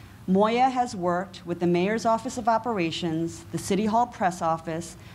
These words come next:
the City Council Speaker Office, and the cuny School of Journalism to create an online directory of ethnic and community media. And it's working.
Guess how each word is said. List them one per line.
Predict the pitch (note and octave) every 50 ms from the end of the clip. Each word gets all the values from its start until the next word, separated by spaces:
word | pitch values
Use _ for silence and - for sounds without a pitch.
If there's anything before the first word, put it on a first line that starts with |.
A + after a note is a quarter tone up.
| - -
the | F#3
City | F3+ - - G#3 G3 G3
Council | - - - B3 A#3+ C4 C4 C4 A#3 G3+
Speaker | F#3+ - - G3+ F3+ F3 F3+ E3+
Office, | D#3+ D#3+ D#3+ E3 - F3+ F3+ F#3 F3+ F#3 - - - - - - -
and | F3 F#3 F#3+ G#3 G#3
the | G#3+
cuny | - - - G#3+ G3 G3 G3 G3
School | G3 F#3+ - - - F#3+ F3+ F3
of | F3 F3
Journalism | F3+ B3 C4+ D4+ C#4 A3 E3 D#3 D3+ C#3+ D#3 E3+ D#3 E3 F3+ F#3 F3+ - - - -
to | - - G3+
create | - - A3 G#3+ G#3 G#3 G#3 G#3 -
an | - F#3 F3+ F3+ F#3
online | F#3 F#3+ G3+ G3+ G3+ G3 F#3+ F3+ F3 F3 F3
directory | E3+ E3+ E3+ E3 F3 F3 F3 - E3+ D#3+ D#3 D3 D3 D3+ -
of | E3 D#3 -
ethnic | - E3+ F3+ F3+ F3+ E3+ D3+ D3 - -
and | E3 D3+
community | D3 E3 E3 D#3 D#3 D3+ D3+ D3 C#3+ D3 D3+
media. | D#3 D#3 D#3 D#3 C#3+ C#3 C3 G#2 E2+ - - - - - - - - - - - - - - -
And | E3 D#3+ D#3+
it's | D#3 D#3 -
working. | - E3 E3 D#3+ - D#3 A#2+ -